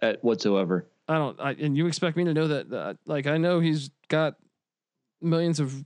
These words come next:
Speaker 2: albums sold, but I have no idea what type of song would
Speaker 1: Uh,
Speaker 2: be.
Speaker 1: you're, you're, you have at least, you know, uh, at least one finger on the pulse of pop music, don't you?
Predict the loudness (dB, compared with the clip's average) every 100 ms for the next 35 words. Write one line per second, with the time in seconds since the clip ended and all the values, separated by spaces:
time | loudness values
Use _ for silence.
0 | -4 -2 0 0 0 0 0 0 0 0
1 | 2 2 2 2 0 -2 -4 -4 -2 0
2 | 0 -2 -6 _ _ _ _ -2 2 4
3 | 6 6 4 4 6 6 6 6 4 4
4 | 4 4 2 -4 -4 0 2 4 2 4
5 | 2 0 -10 -2 2 4 2 2 2 2
6 | 2 2 4 4 2 -2 2 2 2 0
7 | -4 2 2 2 2 4 4 2 2 2
8 | 0